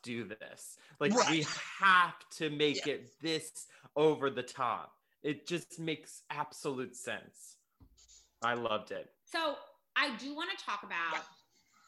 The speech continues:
Speaker 3: so Tilda Swinton's in the movie. She plays the head mi-, master of this modern company,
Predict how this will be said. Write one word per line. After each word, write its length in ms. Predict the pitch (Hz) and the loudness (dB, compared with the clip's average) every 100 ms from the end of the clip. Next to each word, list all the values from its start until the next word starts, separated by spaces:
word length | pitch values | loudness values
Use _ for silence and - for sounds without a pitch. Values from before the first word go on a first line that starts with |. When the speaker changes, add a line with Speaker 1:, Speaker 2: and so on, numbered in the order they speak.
| _ _ | _ _
Speaker 3:
so 60 | 220 | -18
Tilda 300 | 214 269 254 | -10 -8 -8
Swinton's 400 | 302 294 233 226 | -8 -8 -8 -8
in 100 | 233 | -10
the 80 | 226 | -10
movie. 680 | 196 180 175 165 165 160 - _ _ _ | -10 -12 -8 -8 -6 -8 -12 _ _ _
She 200 | - 226 | -18 -16
plays 340 | - 226 220 220 | -10 -8 -6 -6
the 80 | 226 | -6
head 380 | 220 220 202 190 180 - | -2 -2 -2 -6 -16 -14
mi-, 300 | 190 196 - | -12 -12 -10
master 720 | 185 175 180 - - 202 185 180 | -4 0 0 -4 -12 -8 -6 -6
of 100 | 180 | -6
this 220 | 185 180 175 - _ | -6 -8 -10 -16 _
modern 500 | 202 190 180 180 185 | -10 -4 -4 -4 -10
company, 800 | 185 190 170 175 165 156 160 196 | -12 -14 -12 -12 -12 -14 -14 -16